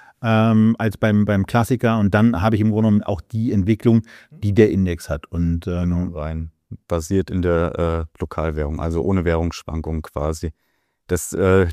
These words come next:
Speaker 2: die fünf Basispunkte setzen sich zusammen durch Haltekosten, Transaktionskosten und eben Spreads. Der Spread, das ist so der Ankauf und Verkauf von der Währung. Das kennt man ja beispielsweise aus dem Urlaub. Ganz einfaches Beispiel, ne? Wenn man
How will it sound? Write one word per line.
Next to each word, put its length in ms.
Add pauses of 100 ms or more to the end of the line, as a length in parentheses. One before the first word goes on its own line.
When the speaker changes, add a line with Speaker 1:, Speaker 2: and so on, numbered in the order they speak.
Speaker 2:
die 80
fünf 240
Basispunkte 540
setzen 320
sich 160
zusammen 580
durch 500
Haltekosten, 880
Transaktionskosten 1200
und 320
eben 160
Spreads. 580 (480)
Der 80
Spread, 540
das 160
ist 160
so 160
der 260
Ankauf 960
und 160
Verkauf 440
von 160
der 160
Währung. 400
Das 160
kennt 160
man 80
ja 80
beispielsweise 560
aus 100
dem 140
Urlaub. 340
Ganz 220
einfaches 380
Beispiel, 440
ne? 220
Wenn 120
man 220